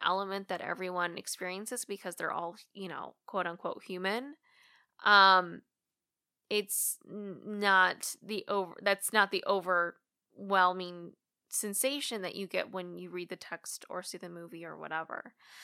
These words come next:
So I, I, that threw me off immediately. And I felt like the way that the sisters were involved, I don't know. I feel like for an adaptation, you could very easily cut out the sisters as well.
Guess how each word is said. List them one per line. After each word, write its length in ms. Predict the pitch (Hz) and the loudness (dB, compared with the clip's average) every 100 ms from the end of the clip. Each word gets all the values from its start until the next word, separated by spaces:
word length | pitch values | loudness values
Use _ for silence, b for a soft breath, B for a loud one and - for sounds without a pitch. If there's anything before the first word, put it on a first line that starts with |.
| B | B
So 200 | - 202 | -2 4
I, 260 | 190 185 202 - | 6 6 2 4
I, 200 | 196 196 | 4 4
that 280 | 202 190 - | 4 2 2
threw 180 | 185 | -8
me 160 | 185 180 | -6 -4
off 180 | 170 - | -4 -4
immediately. 800 | 202 180 180 170 - - 165 220 _ b b b | -8 -6 -8 -8 -10 -12 -14 -18 _ b b b
And 160 | - 202 | 2 6
I 100 | 202 | 6
felt 240 | 208 196 | 4 2
like 240 | 196 190 190 | 2 0 -2
the 160 | 196 196 | -2 0
way 180 | 190 | 0
that 340 | 190 185 180 - _ _ _ _ 208 | 2 2 2 0 _ _ _ _ -2
the 80 | 202 | 0
sisters 800 | - 190 - 240 262 277 - - | 0 -2 -2 -2 -4 -6 -8 -8
were 320 | - 247 247 | -6 -2 -2
involved, 720 | 262 254 254 254 254 277 - - _ _ - | -2 -2 0 0 -4 -8 -16 -20 _ _ -4
I 100 | 208 | -2
don't 140 | 202 185 | 0 0
know. 320 | 180 180 175 | 0 2 0
I 140 | 196 214 | -2 -2
feel 260 | 240 226 | 0 2
like 400 | 214 196 - - b b b | 4 2 -2 -20 b b b
for 120 | - | 4
an 80 | 220 | 4
adaptation, 720 | 190 196 196 - 185 - 185 | 6 4 2 -2 -4 -4 -6
you 80 | 185 | -8
could 160 | - 185 | -6 -2
very 220 | 190 175 | -2 -2
easily 600 | 190 185 185 180 175 - _ - | -4 -8 -6 -6 -8 -10 _ -8
cut 240 | - 196 | -2 2
out 320 | 165 170 - _ - | 4 2 0 _ -8
the 100 | 185 | -6
sisters 420 | 185 - 180 175 | -6 -6 -8 -8
as 120 | 170 | -8
well. 460 | 170 160 190 247 | -4 -2 -2 -4